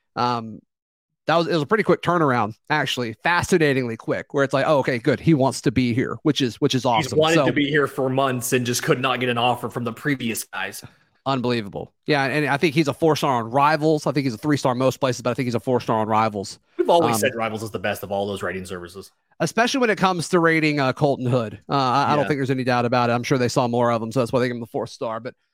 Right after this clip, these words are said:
Speaker 1: no, I, I, I like this guy too. Um, we'll, we'll, we'll see. Uh, we'll see how they use him at the next level. But, um, big day, big day. Getting, uh, getting two commits that are committed elsewhere. Michigan State and Texas Tech, both good,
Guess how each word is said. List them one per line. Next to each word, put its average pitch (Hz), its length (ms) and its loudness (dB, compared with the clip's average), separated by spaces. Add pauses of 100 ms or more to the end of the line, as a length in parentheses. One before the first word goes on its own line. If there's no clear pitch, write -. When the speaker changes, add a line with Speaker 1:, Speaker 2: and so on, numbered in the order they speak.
(140)
Speaker 1:
no, 240 80 4
I, 226 260 -2
I, 233 180 2
I 220 60 4
like 226 280 2
this 220 160 2
guy 202 200 0
too. 208 320 -2 (320)
Um, 160 500 -2 (580)
we'll, 156 320 0
we'll, 180 180 0
we'll 170 140 2
see. 165 320 2
Uh, 147 120 4
we'll 147 120 0
see 170 100 2
how 151 220 2
they 147 120 2
use 143 140 2
him 139 80 0
at 135 40 -2
the 131 40 -2
next 135 220 -4
level. 127 240 0
But, 147 180 -6 (560)
um, 123 360 -10 (380)
big 190 200 -4
day, 131 320 -4 (160)
big 165 140 -2
day. 131 140 0
Getting, 147 320 0
uh, 127 200 0
getting 143 260 -4
two 160 220 0
commits 143 420 -8 (360)
that 180 120 0
are 185 60 -2
committed 208 320 2
elsewhere. 165 440 0
Michigan 165 360 2
State 165 240 2
and 135 80 -4
Texas 147 280 0
Tech, 135 280 -2
both 139 240 -2
good, 127 320 -4